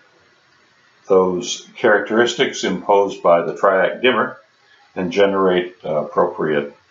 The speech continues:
pulse width modulation for the L E Ds. So I'm going to plug the output of our adapter into the L E D strip and the output of the power supply into the adapter.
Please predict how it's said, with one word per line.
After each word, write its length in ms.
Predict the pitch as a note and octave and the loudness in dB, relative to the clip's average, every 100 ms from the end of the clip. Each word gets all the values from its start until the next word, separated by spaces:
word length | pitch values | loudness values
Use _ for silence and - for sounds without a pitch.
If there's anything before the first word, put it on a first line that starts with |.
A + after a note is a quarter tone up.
| _ _ - | _ _ 0
pulse 260 | - - F#2 | 0 0 -4
width 200 | E2 F2+ | -4 0
modulation 800 | E2 - E2 D#2 D#2+ - D2 C#2+ | 0 0 -4 -4 -4 -6 -10 -8
for 160 | D2 | -8
the 160 | D2+ C#2+ | -6 -4
L 220 | D#2 C2 | -2 -4
E 40 | - | -8
Ds. 300 | - - - _ _ - - - | -12 -12 -18 _ _ -20 -20 -6
So 140 | - | -2
I'm 100 | A#2 | 0
going 140 | B2+ D#3 | 2 0
to 140 | - | 2
plug 280 | C#3 C3 A2 | 2 2 0
the 460 | G#2+ F#2+ F#2 G2 - | -2 -2 -4 -4 0
output 300 | C3+ C#3 A#2+ | 0 2 2
of 80 | A2 | 4
our 160 | G#2 | 4
adapter 520 | F#2+ G#2 G#2+ - - | 4 2 2 0 -2
into 220 | G#2 - - | -2 -8 -2
the 160 | F2+ | 0
L 160 | G#2 G2+ | 2 2
E 80 | F#2+ | 0
D 140 | G2 | -6
strip 360 | - D3+ - - _ _ _ _ _ _ _ _ _ _ _ _ _ _ _ _ - | 0 0 0 -8 _ _ _ _ _ _ _ _ _ _ _ _ _ _ _ _ -6
and 220 | A2+ G2+ | -2 0
the 100 | G2+ | 4
output 300 | A2 - - | 4 2 -4
of 40 | E2 | -6
the 140 | - | 0
power 200 | C#3 - | 2 2
supply 440 | - - A2+ G#2 | 0 0 2 2
into 220 | G2+ G2 F#2 | -2 -8 -4
the 100 | F2+ | -2
adapter. 580 | F2 C3+ - A#2+ - | 2 2 0 -4 -6